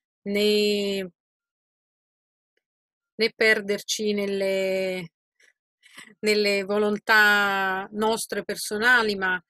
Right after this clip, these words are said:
allineandoci alla tua volontà, sappiamo che possiamo ricevere la tua shalom, la tua pace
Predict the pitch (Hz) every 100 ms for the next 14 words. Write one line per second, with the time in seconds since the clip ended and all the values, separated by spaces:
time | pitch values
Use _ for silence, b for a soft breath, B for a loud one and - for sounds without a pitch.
0 | _ _ 196 202 208 208 214 220 220 214
1 | 214 202 202 196 185 - 285 262 214 190
2 | 185 - 208 208 _ _ - 196 _ 214
3 | 208 202 202 208 202 196 - _ - 185
4 | - 247 262 240 202 - 214 196 190 185
5 | - 214 - 196 185 175 180 175 208 190
6 | 214 220 247 - 247